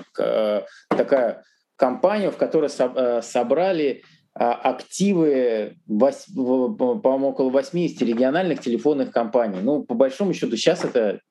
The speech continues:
м, практически ничего, ничего не значит, потому что где вот эти проводные телефоны, у кого они есть? Щас это стало,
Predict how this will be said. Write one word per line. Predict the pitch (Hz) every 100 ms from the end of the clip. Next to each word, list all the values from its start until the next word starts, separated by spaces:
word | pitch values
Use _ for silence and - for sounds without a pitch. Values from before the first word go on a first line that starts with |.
| -
м, | 110 85 _ _ _ -
практически | 117 - 143 - 123
ничего, | 110 131 127 117 -
ничего | 143 127 139
не | 120
значит, | 135 143 -
потому | 101
что | -
где | 104 120 - - -
вот | 123 151
эти | 127
проводные | 123 123 131 135 110
телефоны, | 110 117 131 107
у | 98
кого | 117 135
они | 117 104 104
есть? | 90 -
Щас | 156 160
это | 113
стало, | 107 123 127 110